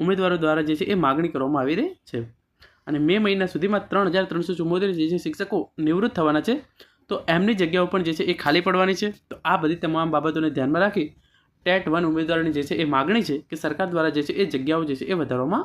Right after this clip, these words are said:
આવે. આપણે જે છે એ ત-, મુખ્ય માગણી જોઈ લીધી છે. એકથી પાંચની અંદર પૂરતી સંખ્યામાં ભરતી કરવામાં આવે. પછી જે છે એ શિક્ષક વિદ્યાર્થી ગાળાની જે છે એ જાળવણી કરવામાં આવે.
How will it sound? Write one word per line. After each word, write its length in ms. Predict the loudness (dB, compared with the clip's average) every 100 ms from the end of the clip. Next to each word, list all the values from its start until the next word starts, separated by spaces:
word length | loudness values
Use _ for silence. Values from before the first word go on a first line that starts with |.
| -4 -2
આવે. 200 | -2 -2 -12 -20 _ _ -8
આપણે 180 | -4 -2
જે 100 | -2
છે 120 | -2
એ 80 | -4
ત-, 220 | -6 -10 -16 -10
મુખ્ય 220 | -6 -2 0
માગણી 300 | 2 2 0
જોઈ 160 | 0
લીધી 180 | 0 -2
છે. 140 | -4 -8 -10 -20 -14 -8
એકથી 220 | -4 -2
પાંચની 380 | 0 -2 0 -2
અંદર 220 | 0 -2 -4 _ _ _ _ _ -8
પૂરતી 240 | -4 -2 0
સંખ્યામાં 400 | 0 0 0 0
ભરતી 240 | 0 0
કરવામાં 320 | 2 2 4
આવે. 160 | 2 0 -8 _ _ _ _ _ -10
પછી 180 | -6 0
જે 120 | 0
છે 120 | 0
એ 160 | 0 0 0 -8 _ _ _ _ -20 _ _ _ _ _ _ _ _ _ _ _ _ _ -6
શિક્ષક 280 | -2 0 0
વિદ્યાર્થી 340 | 2 2 2
ગાળાની 360 | 2 4 2 2
જે 120 | 0
છે 100 | 0
એ 120 | 0
જાળવણી 440 | 2 4 4 4
કરવામાં 340 | 2 2 4 2
આવે. 140 | 0